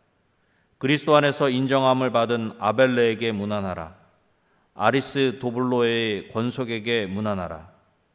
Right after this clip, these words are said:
내 친척 헤로디온에게 문안하라. 나기스의 가족 중 주 안에 있는 자들에게 문안하라. 주 안에서 수고한 두루베나와 두루보사에게 문안하라.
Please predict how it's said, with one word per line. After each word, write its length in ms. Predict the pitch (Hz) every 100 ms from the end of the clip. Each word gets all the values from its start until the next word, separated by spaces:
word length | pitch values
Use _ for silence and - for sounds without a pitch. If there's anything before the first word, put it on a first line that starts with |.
| _ _ _ _ _ _ _ _ _ _ _ _ _ _ _ _ _ _
내 180 | 98 123
친척 520 | - 160 143 151 123
헤로디온에게 640 | 165 165 151 147 139 127
문안하라. 680 | 120 110 113 107 95 90 80 - _ _
나기스의 600 | - 107 123 123 - 127 117
가족 380 | 113 113 107
중 420 | - 120 110 98 92
주 200 | - 127
안에 240 | 127 123
있는 300 | 120 117 113
자들에게 580 | 104 107 104 104 107 120
문안하라. 640 | 95 107 110 101 85 80 80 _ _ _ _ _ _ _ _ _
주 180 | - 139
안에서 340 | 147 143 156
수고한 680 | - 143 135 139 135 110 98
두루베나와 1000 | 127 131 123 120 113 110 113 95 78 -
두루보사에게 800 | 123 127 117 113 120 110 110 113
문안하라. 600 | 101 107 104 90 82